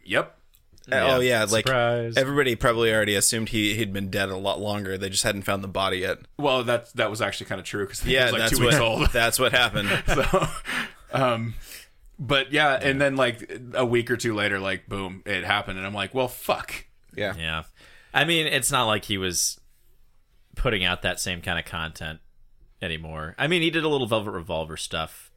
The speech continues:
Speaker 3: but
Speaker 1: Uh, Staley hadn't put out new
Speaker 3: Hadn't
Speaker 1: content in
Speaker 3: for
Speaker 1: a long time, though.
Speaker 3: No, no, no, I was talk-, I wasn't talking about Lane. I was, I was talking, uh, more to Scott Weiland
Speaker 1: Right.
Speaker 3: there.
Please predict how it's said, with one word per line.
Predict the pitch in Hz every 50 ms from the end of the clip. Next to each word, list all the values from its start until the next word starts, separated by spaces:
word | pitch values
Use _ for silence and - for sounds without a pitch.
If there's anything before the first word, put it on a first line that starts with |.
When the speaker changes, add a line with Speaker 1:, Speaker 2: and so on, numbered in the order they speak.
| _
Speaker 3:
but | - 87 82 80 80 78 - -
Speaker 1:
Uh, | - 131 131 127 117 107
Staley | - - - - 120 135 151 147
hadn't | 113 110 110 101
put | 92 107
out | 101 98 92
new | 98
Speaker 3:
Hadn't | 101 95 98 101
Speaker 1:
content | 95 95 104 92 87
in | 85
Speaker 3:
for | 80 78
Speaker 1:
a | 78
long | 87 90 92 95 87
time, | 82 87 85 85 85
though. | 80 78 78 - -
Speaker 3:
No, | 180 220 208 175 170
no, | 170 170 156
no, | 139 135
I | 127 131
was | 123 117 -
talk-, | - 113 95 90
I | 104 113
wasn't | 110 107 90 92
talking | 104 92 90
about | 87 85 82 85
Lane. | 87 90 82 82 80
I | 82
was, | 82 80 78 - -
I | 82 82
was | 82 78 -
talking, | - 80 78 - 78 78 76 80 85 -
uh, | - 87 76 76 76 76 76 82
more | 92 90 82 71
to | -
Scott | - - - 76 69 73
Weiland | 76 71 71 73 73 78 82 -
Speaker 1:
Right. | 123 117 104 87 - -
Speaker 3:
there. | 98 85 80 78 -